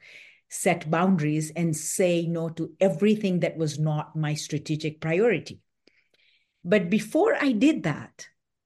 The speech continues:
what I had to learn was to put myself as my number one priority, my own mental well-being, because I had seen and witnessed that when I was out of sorts,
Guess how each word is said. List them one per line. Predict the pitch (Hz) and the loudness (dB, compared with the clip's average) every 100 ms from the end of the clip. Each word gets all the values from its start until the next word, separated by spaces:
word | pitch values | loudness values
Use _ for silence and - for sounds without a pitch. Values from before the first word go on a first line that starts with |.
| _ _ _ | _ _ _
what | 156 175 | -2 0
I | 180 | 0
had | 151 208 214 | 0 -4 -2
to | 220 | -2
learn | 175 170 165 139 127 139 - _ _ | -2 -2 -4 -6 -8 -12 -20 _ _
was | 147 160 156 | 0 0 -2
to | - | -4
put | 160 - 220 220 | -6 -2 -4 -2
myself | 175 165 156 - - 139 120 - - | -2 0 -2 -4 -4 -4 -6 -12 -8
as | 147 147 156 | -4 -2 -2
my | 147 139 135 | -2 -2 -2
number | 147 156 165 151 147 | 2 2 2 2 0
one | 143 143 139 | -2 -4 -6
priority, | 123 123 120 110 110 - - _ - - _ | -8 -8 -8 -10 -12 -16 -16 _ -20 -20 _
my | 151 156 160 160 - | 0 2 2 0 -2
own | 175 180 185 196 190 _ _ | 0 2 2 0 -4 _ _
mental | 151 160 165 156 151 143 139 | 0 0 0 -2 -2 -2 -2
well-being, | 151 143 135 139 110 107 - - - - _ | -2 -2 -6 -8 -10 -12 -16 -20 -20 -20 _
because | 151 156 160 151 - | -2 0 2 0 0
I | 165 | -2
had | 156 160 156 | 0 0 -2
seen | - - 254 226 139 - - | -4 0 2 2 0 -6 -8
and | 165 160 156 | -2 2 4
witnessed | 214 214 139 113 - | 2 0 -6 -6 -6
that | 147 147 | -4 0
when | 151 139 | -2 0
I | 151 190 | 0 0
was | 190 165 | 0 0
out | 175 175 | -2 -2
of | 160 | -6
sorts, | - 160 240 - - | -2 -2 -2 -8 -16